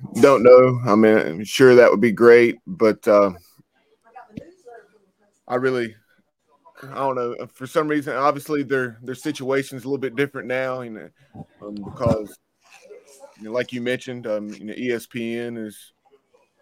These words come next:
I hadn't seen that report, but it did not surprise me. I was wondering if something like that may happen as far as them trying to encourage,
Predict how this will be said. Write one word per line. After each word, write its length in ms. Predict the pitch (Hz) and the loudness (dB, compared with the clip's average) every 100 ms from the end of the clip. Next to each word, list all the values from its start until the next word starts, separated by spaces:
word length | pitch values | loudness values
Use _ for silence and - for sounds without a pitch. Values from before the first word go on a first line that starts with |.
| - | -18
I 100 | 120 | -8
hadn't 380 | 113 95 110 | -8 -6 -12
seen 200 | 104 127 | -10 -8
that 120 | 123 98 | -6 -6
report, 380 | 101 117 120 | -8 -8 -8
but 80 | 95 | -10
it 100 | 101 | -12
did 120 | 107 | -10
not 200 | 110 110 | -6 -8
surprise 500 | - 110 123 113 110 | -10 -10 -4 -2 -2
me. 180 | 117 113 | -6 -8
I 60 | 107 | -8
was 140 | 101 | -8
wondering 300 | 107 117 113 | -8 -8 -8
if 60 | 104 | -8
something 320 | - 107 110 | -10 -10 -10
like 160 | 110 107 | -10 -8
that 140 | 107 | -8
may 140 | 110 | -8
happen 480 | 104 110 113 117 110 | -6 -4 -4 -6 -12
as 120 | 101 | -12
far 240 | - 113 110 | -10 -6 -6
as 120 | 98 | -8
them 220 | 110 113 | -10 -10
trying 300 | 104 113 110 | -10 -8 -8
to 140 | 107 104 | -10 -10
encourage, 720 | 104 101 120 117 110 98 - | -12 -8 -4 -4 -6 -10 -18